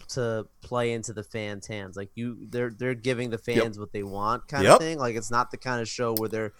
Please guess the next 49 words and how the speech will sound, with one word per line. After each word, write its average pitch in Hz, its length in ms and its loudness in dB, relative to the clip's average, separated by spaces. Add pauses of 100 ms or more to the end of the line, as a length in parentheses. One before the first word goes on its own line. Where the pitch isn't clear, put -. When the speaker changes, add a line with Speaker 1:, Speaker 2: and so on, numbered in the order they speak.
(220)
Speaker 1:
trying 127 360 2
to 120 80 0
pull 120 320 -2
in 113 400 -4
new 113 240 -4
people. 135 500 -4
Not 185 260 4
saying 165 140 2
that 135 140 0
there 127 120 4
isn't 127 180 0
new 117 160 -2
fans. 123 240 -4 (100)
Speaker 2:
And 165 100 10
Speaker 1:
Don't - 0 -
get 135 80 10
Speaker 2:
they, 139 120 12
Speaker 1:
me - 20 -2
wrong. 117 400 2
Speaker 2:
and 151 100 10
that's, 147 200 10
and - 140 4
Speaker 1:
But 170 60 12
Speaker 2:
that's 165 140 12
Speaker 1:
I'm 185 60 10
Speaker 2:
the - 20 10
Speaker 1:
just - 120 0
Speaker 2:
crazy 233 280 10
part, 120 360 4 (140)
'cause 160 180 8
they 135 180 10
Speaker 1:
Right. 190 120 4
Speaker 2:
are, 175 260 4 (360)
because 165 300 6
they, 165 280 10
they 147 220 6
have 196 460 4 (420)
the 143 120 6
stuff 156 420 10
for 147 200 6
the 117 120 4
fans, 139 720 6 (720)
and, 143 280 6
but 139 140 8
they 131 140 10
have 156 360 6
the 151 100 8
teen 160 380 2
drama 151 580 6